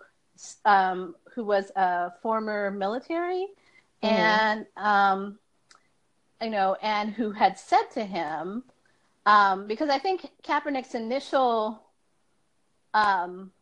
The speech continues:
Speaker 1: initial protest, like, the first couple of times out, was to remain seated.
Speaker 2: Mm-hmm.
Speaker 1: And he talked to him about how, how, like, what the disrespect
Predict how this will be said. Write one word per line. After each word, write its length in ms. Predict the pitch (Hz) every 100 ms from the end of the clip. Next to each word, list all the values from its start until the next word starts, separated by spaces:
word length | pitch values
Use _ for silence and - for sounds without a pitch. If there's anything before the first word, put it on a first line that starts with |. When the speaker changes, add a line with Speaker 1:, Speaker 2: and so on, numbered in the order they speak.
| _ 220
Speaker 1:
initial 800 | 226 247 - 294 269 254 254 - _ _ _ -
protest, 680 | - 214 202 190 156 180 -
like, 200 | 180 -
the 100 | 190
first 560 | - 202 208 - _ _ _ _
couple 340 | - 202 202 196
of 100 | 190
times 300 | 196 185 -
out, 260 | 180 196
was 200 | 185 170 -
to 60 |
remain 440 | 175 175 175 160 170
seated. 440 | - 196 196 277 466 494 - _ _ _ _ _ -
Speaker 2:
Mm-hmm. 560 | 185 175 185 143 165 196 _ _
Speaker 1:
And 800 | 220 226 220 214 214 208 208 208 - _ _ _ _
he 600 | - - 277 262 254 233
talked 420 | - - 269 262
to 120 | 311
him 440 | 247 262 233 214 202
about 560 | 196 196 202 196 190
how, 680 | - 202 196 190 185 185 185 _ _ _ _ _ _ -
how, 520 | - 240 220 208 196 196
like, 200 | 196 175
what 320 | 196 202 -
the 80 | 190
disrespect 760 | 196 196 190 185 - 185 -